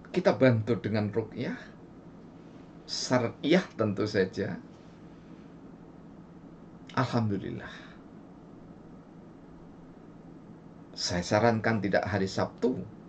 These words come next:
pergi ke rumah sakit, tapi hari Senin. Dan sungguh mentakjubkan hasilnya.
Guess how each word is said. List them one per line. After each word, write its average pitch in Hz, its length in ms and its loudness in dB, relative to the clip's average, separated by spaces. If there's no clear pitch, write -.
pergi - 320 -2
ke - 80 4
rumah 95 240 4
sakit, - 340 0
tapi 107 300 0
hari 101 180 0
Senin. - 460 -8
Dan 82 320 2
sungguh 117 640 0
mentakjubkan 98 880 0
hasilnya. 92 640 -4